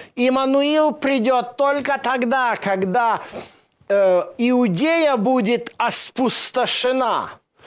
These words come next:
что является и указывает нам на события,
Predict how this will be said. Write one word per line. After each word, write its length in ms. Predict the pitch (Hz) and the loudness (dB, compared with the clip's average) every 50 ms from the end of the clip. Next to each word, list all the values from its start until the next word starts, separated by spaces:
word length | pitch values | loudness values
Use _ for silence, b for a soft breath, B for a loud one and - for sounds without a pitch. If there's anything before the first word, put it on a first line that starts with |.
| B B | B B
что 640 | - - - - - - _ - 269 254 254 240 240 233 | -6 -4 -4 -4 -6 -6 _ 2 2 4 4 2 0 -2
является 1120 | 208 175 240 254 240 220 247 254 240 233 220 208 196 - - - - - - 226 180 B B B B | -2 0 0 0 0 0 0 0 0 2 0 0 0 -2 -4 -4 -4 -2 0 -2 -2 B B B B
и 120 | 233 247 | 0 2
указывает 880 | 254 247 190 - - 262 269 262 220 190 220 233 208 208 208 190 170 170 | 2 0 0 -2 -2 -2 0 0 -2 0 -2 0 0 0 0 -2 -2 -2
нам 300 | 214 220 214 208 208 202 | -2 -2 0 0 0 0
на 120 | 214 214 | 0 -2
события, 840 | - - - 247 240 208 214 277 277 226 - - - 254 240 220 - | -2 -2 -2 -2 0 0 0 0 0 -2 -4 -2 -2 0 0 0 -2